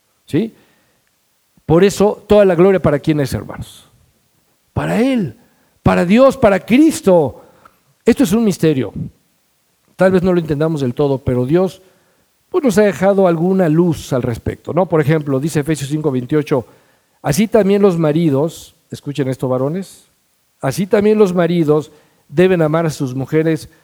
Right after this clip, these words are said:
como a sus mismos cuerpos". ¿Sí? Como a sus mismos cuerpos. Y esto es precioso porque esta palabra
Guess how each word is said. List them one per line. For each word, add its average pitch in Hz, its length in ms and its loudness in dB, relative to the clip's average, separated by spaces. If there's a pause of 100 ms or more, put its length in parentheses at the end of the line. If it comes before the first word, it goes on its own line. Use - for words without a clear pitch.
(220)
como 131 220 -4
a - 20 0
sus 123 220 -10
mismos 123 420 -6
cuerpos". - 840 -14 (640)
¿Sí? 180 260 -8 (720)
Como 170 260 2
a 170 40 2
sus 165 240 -4
mismos 202 600 -2 (400)
cuerpos. 165 840 -2 (380)
Y 156 100 2
esto 240 160 0
es - 140 -10
precioso 160 600 -2
porque 139 320 -4
esta 233 180 -2
palabra 202 440 0